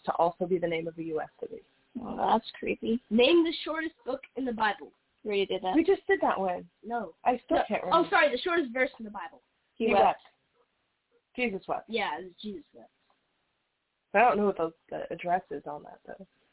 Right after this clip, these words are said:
Speaker 3: Wait.
Speaker 2: I think
Speaker 3: Ah.
Speaker 2: it's John.
Speaker 3: Dang it.
Speaker 1: Well, I, yeah, okay.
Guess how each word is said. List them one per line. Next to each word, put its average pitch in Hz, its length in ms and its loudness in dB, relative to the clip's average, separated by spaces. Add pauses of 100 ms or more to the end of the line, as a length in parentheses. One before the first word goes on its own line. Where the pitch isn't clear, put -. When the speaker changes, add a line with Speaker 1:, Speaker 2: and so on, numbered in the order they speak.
(160)
Speaker 3:
Wait. 180 260 -12 (1300)
Speaker 2:
I - 20 -14
think 208 240 0
Speaker 3:
Ah. 381 260 -4
Speaker 2:
it's - 80 -4
John. 190 320 -4 (680)
Speaker 3:
Dang 339 120 -10 (180)
it. 403 80 -6 (200)
Speaker 1:
Well, 220 180 4
I, 240 200 6
yeah, 220 220 2 (140)
okay. 220 280 -6